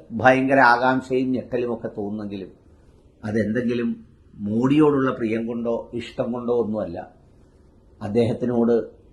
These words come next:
ഈ ഒരു തവണ കൂടി തുടരാൻ ആവശ്യപ്പെടുമെന്ന് വിചാരിച്ചിട്ടും ഒടുവിൽ ഐസക് അദ്ദേഹത്തിനെയും പുള്ളിയെയും ഒക്കെ മാറ്റി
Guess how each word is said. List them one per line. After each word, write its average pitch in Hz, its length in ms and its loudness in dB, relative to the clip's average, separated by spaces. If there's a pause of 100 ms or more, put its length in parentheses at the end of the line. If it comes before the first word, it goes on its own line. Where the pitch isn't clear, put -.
(240)
ഈ 113 100 0 (360)
ഒരു 113 180 -2
തവണ 135 300 0
കൂടി 123 320 -4 (380)
തുടരാൻ 127 440 0 (640)
ആവശ്യപ്പെടുമെന്ന് 127 880 4
വിചാരിച്ചിട്ടും 123 720 -2 (640)
ഒടുവിൽ 123 340 0 (340)
ഐസക് 135 380 0
അദ്ദേഹത്തിനെയും 110 640 -4 (400)
പുള്ളിയെയും 131 640 2
ഒക്കെ 117 180 -6
മാറ്റി 107 480 -4